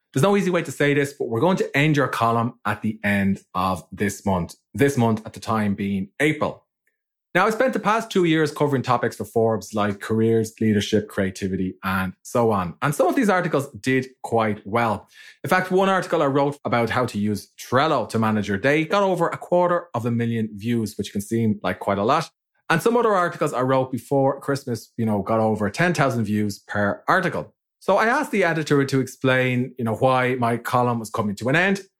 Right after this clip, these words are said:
And he said that the Forbes regularly reviews its contributor program, and they cull people from the bottom five or ten percent of the contributor program who just aren't getting the paid views that Forbes wants.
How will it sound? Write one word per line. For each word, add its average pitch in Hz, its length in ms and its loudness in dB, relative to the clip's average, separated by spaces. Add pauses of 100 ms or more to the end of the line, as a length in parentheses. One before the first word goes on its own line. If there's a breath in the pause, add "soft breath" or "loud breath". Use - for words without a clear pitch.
(120)
And 175 120 2
he 196 80 4
said 233 260 0
that 214 180 0
the 170 60 -4
Forbes 180 720 0
regularly 165 420 0
reviews 120 680 -2
its 110 140 -6
contributor 117 720 0
program, 101 500 0
and 110 180 0
they 123 140 0
cull 240 300 2
people 151 320 -2
from 110 340 -4 (400)
the - 80 -2
bottom 175 400 2
five 175 380 0
or 165 100 0
ten 147 240 0
percent 127 480 -2
of 113 160 -2
the 113 80 -2
contributor 113 480 -2
program 104 600 0 (120)
who 120 340 0
just 165 200 0
aren't 156 220 4
getting 139 240 2
the 120 180 -4
paid 139 420 0
views 110 420 0
that 95 160 -6
Forbes 101 560 -6
wants. 127 500 -2